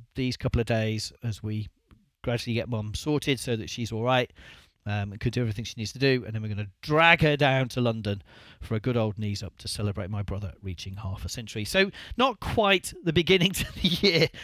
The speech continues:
that I'd hoped for, uh, at least not in terms of the family. However, being up in North Wales is always such a pleasure. If you ever get a chance, come and visit this bit of the country. It is, I, I, it, it surprises me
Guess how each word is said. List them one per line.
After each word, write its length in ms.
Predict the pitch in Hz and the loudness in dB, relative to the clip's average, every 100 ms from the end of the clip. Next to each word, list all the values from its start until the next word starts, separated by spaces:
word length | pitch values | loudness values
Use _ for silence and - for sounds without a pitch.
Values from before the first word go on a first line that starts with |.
| - | -2
that 140 | - | 0
I'd 180 | 120 143 | 4 4
hoped 300 | - 170 147 | 6 2 2
for, 300 | - 120 147 - - - - | -4 -2 -2 -6 -16 -6 4
uh, 60 | |
at 140 | 131 135 | 6 6
least 280 | 139 - | 4 2
not 120 | 139 131 | -4 -4
in 80 | |
terms 320 | 135 123 104 - | -4 -2 -2 -2
of 80 | |
the 80 | 131 | 0
family. 260 | 196 202 156 | 2 4 6
However, 420 | 151 196 196 180 | 6 8 8 8
being 280 | 185 196 185 | 6 4 4
up 140 | 151 | 4
in 80 | 156 | 4
North 240 | 143 131 | 2 0
Wales 420 | 131 117 110 107 - - | 2 2 0 -2 -8 -2
is 280 | 131 127 - _ | 2 2 0 _
always 640 | 165 139 123 107 101 - - - - - | 2 4 4 0 -4 -8 -14 -20 -20 -14
such 300 | - 107 - | -6 -6 -4
a 60 | |
pleasure. 260 | 131 214 165 | 4 4 6
If 140 | 143 | 4
you 80 | 190 | 4
ever 160 | 226 320 | 6 6
get 220 | 330 294 | 4 2
a 40 | |
chance, 540 | - - 135 123 - - - | 2 0 0 -2 -6 -12 -6
come 200 | - 160 | -4 -4
and 120 | 196 | -4
visit 380 | 123 123 170 113 | -2 -2 -2 -2
this 160 | 127 | -4
bit 200 | - 131 | -4 -6
of 80 | 117 | -4
the 80 | 117 | -6
country. 520 | - 107 101 101 92 - - - - - | -4 -6 -6 -6 -6 -10 -20 -20 -20 -6
It 360 | 143 147 - - | 0 2 0 -2
is, 320 | 156 156 131 - _ - - | 2 2 0 -8 _ -18 -8
I, 180 | 165 147 | -6 -6
I, 140 | 151 92 - | -8 -10 -2
it, 380 | 190 180 107 - _ _ | 2 2 -2 -16 _ _
it 160 | 202 | 0
surprises 760 | - 202 - 226 220 208 151 120 | 0 -4 0 4 6 6 4 -2
me 300 | 123 120 127 | 0 0 -2